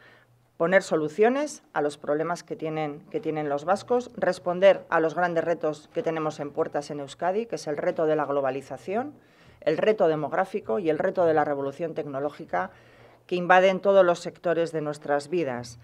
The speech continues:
Y a eso vamos a dedicar esta comisión ejecutiva en los próximos años, a trabajar en todo, en todo esto,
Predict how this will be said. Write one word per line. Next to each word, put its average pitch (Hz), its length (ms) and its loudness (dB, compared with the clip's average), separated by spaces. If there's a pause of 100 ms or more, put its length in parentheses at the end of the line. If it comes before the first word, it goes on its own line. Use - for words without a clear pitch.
(400)
Y 160 140 0
a 202 80 10
eso 233 200 4
vamos 180 280 0
a 156 80 0
dedicar 151 640 0 (260)
esta 185 260 -2
comisión 165 380 -6
ejecutiva 160 500 -2
en 165 60 0
los 160 120 -4
próximos 160 440 -10
años, 202 240 -4
a 180 60 -6
trabajar 147 600 -4
en 143 180 -14
todo, 143 440 -4
en 151 140 -10
todo 156 260 -2
esto, 190 360 -6